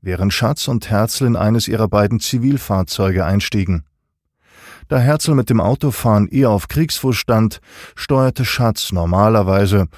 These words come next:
und in diesem speziellen Fall hinter Häupl her.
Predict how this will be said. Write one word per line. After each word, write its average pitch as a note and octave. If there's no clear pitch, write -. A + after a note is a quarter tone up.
und C3+
in C3+
diesem C#3+
speziellen A#2+
Fall G2+
hinter A2+
Häupl F#2+
her. E2